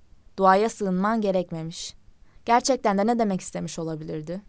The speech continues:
Kafasında kopuk, bağlantısız sözcüklerden oluşan bir dua toparlamaya çalıştı. "Tanrım, yüce Tanrım, şükürler olsun. Zavallı Blanche. Onun gibi olmadığım için sana minnet borçluyum.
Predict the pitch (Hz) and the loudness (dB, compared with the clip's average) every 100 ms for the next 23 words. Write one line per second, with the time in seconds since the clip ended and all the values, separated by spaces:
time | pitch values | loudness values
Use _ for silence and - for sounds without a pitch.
0 | - - - - - - - - - - | -20 -20 -20 -20 -20 -20 -20 -20 -20 -20
1 | - - 226 208 220 226 247 247 214 214 | -20 -8 -6 -4 -2 0 0 -2 -4 -4
2 | - - 190 196 190 190 254 247 226 196 | -6 0 2 4 2 -2 -8 -6 -2 -2
3 | 185 190 185 208 214 175 202 208 208 185 | -4 -2 0 0 -2 -2 -2 0 0 2
4 | 190 185 180 175 170 165 165 165 160 175 | 4 2 2 -6 -6 -6 -6 -6 -8 -8
5 | 165 - - 175 - - - - - - | -10 -10 -12 -14 -16 -20 -20 -20 -20 -20
6 | - - 226 220 180 170 - - - - | -16 -2 0 2 0 -4 -14 -20 -20 -20
7 | - - - 214 240 233 185 165 165 180 | -20 -20 -10 2 2 2 -2 -2 -8 -12
8 | - - - - 190 220 214 202 175 165 | -16 -20 -20 -16 -6 -2 2 2 0 -4
9 | - 180 - - - - - - - - | -10 -14 -16 -20 -20 -20 -20 -20 -20 -2
10 | 247 254 240 196 175 175 165 180 - - | 2 6 6 6 0 -2 -4 -10 -14 -18
11 | - - - - - 202 247 269 254 240 | -20 -20 -20 -20 -6 2 4 4 6 6
12 | 247 240 185 190 185 226 214 208 214 196 | 6 4 2 0 -2 -4 -4 -2 0 0
13 | 196 190 185 175 170 - 175 | 0 -2 -2 -4 -4 -10 -10